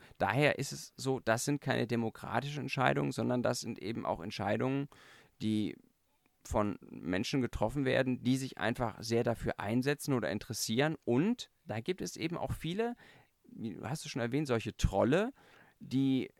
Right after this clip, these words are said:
nicht unbedingt trollen, indem sie Vandalismus betreiben, sondern möglicherweise Trolle, die auch ein großes Interesse daran haben, die Arbeit, die andere Menschen in Artikel gesteckt haben, einfach kaputt zu machen.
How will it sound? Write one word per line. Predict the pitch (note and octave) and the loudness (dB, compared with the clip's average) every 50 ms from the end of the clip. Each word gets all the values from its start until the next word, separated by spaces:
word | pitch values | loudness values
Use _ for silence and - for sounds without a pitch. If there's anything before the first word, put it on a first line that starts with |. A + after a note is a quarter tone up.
| _ _ | _ _
nicht | - C3 F3 F#3+ - | 0 0 0 0 -2
unbedingt | - D#3 D#3+ D3 D3 C#3 C#3 C#3+ C#3 - - | -6 -4 -4 -2 0 0 0 0 -2 -4 -4
trollen, | - - - - B2 C3 C3+ C3+ C3+ C#3 | -4 -2 2 4 4 6 6 6 4 2
indem | - - A#2+ A#2+ G2+ A#2 G#2+ A2 A2+ A2+ | 2 0 0 0 2 2 2 2 2 0
sie | G#2 G2 G#2 G2+ F#2+ F#2 D#2 - - | 0 0 -2 0 0 -2 -2 -6 -6
Vandalismus | - G#2 G2+ F#2+ F2+ F2+ F#2+ G2+ - - D3 D#3+ - | -4 -2 -2 -2 -2 -2 -2 -2 -2 -2 -2 -4 -4
betreiben, | - - - D3 D3 D#3 D#3+ E3+ G3+ G#3 A#3 - - - - - - - | -8 -10 -6 -2 0 0 0 0 0 -4 -6 -6 -10 -18 -20 -20 -20 -4
sondern | - - D3 D#3 D#3+ D#3+ D3+ | 0 2 4 4 6 4 4
möglicherweise | D3 D3+ - D3+ C#3 C3 A#2 A#2+ A#2+ A#2 G#2+ - | 2 0 -2 -6 -6 0 0 0 0 0 -4 -6
Trolle, | - - - F2+ G2 G#2 A#2+ D#3+ G3 A#3+ - - - - - _ _ - | -8 -6 -2 0 2 2 2 2 0 -2 -4 -10 -18 -20 -20 _ _ -6
die | - A#2 B2 B2 - - _ | -2 0 0 0 0 -4 _
auch | - - - B2 E3 | -8 -4 -2 -2 0
ein | F#3 E3 C3 | 0 -2 -2
großes | - - F#2+ G#2+ C3 E3 - - - - | -4 -4 -2 0 0 0 -2 -4 -8 -10
Interesse | C#3 B2+ - - - A2+ C#3 - - | -10 -10 -8 -6 -4 -4 -4 -4 -4
daran | E3+ E3 D#3 D#3 D#3 D3 | -2 -2 -2 -2 -4 -4
haben, | D3 D3+ D#3 D#3+ D#3+ E3+ E3+ F3+ F#3 - _ _ _ _ _ _ | -4 -4 -4 -4 -4 -4 -6 -8 -10 -14 _ _ _ _ _ _
die | - A2+ G#2 - _ - | -6 -6 -6 -6 _ -8
Arbeit, | - F#2 G2 A#2 B2+ E3 E3+ F#3+ G#3 A3+ - - - - - _ _ _ _ _ - | -4 0 2 2 2 2 2 2 0 -2 -4 -8 -14 -16 -16 _ _ _ _ _ -12
die | - - - | -10 -8 -4
andere | - G#2 A2+ C3+ C#3+ C3 | -2 -2 0 0 -2 -2
Menschen | A2 G2+ G#2 A2+ B2+ B2+ - C3+ B2 A#2 - | -2 0 0 0 -2 -2 -2 -4 -4 -4 -4
in | - - G2+ G2+ G2+ G2 F#2 - - | -4 -4 -2 -2 -2 -2 -4 -6 -10
Artikel | - G2 - A#2 B2 C#3+ D3+ | -10 -8 -6 -6 -6 -6 -4
gesteckt | - D#3+ - - D3+ D3 - - | -4 -4 -2 0 -2 -2 0 0
haben, | D3+ C#3+ D3 D3+ D3+ - - | 0 2 2 2 0 -2 -2
einfach | - - A#2+ - C#3+ - | -2 -2 0 0 -2 0
kaputt | - E3+ - - G3+ G3 - | 0 0 8 10 10 10 10
zu | - C3 | 8 6
machen. | G#2 F#2 F2 F#2 - - | 6 6 4 2 -2 -8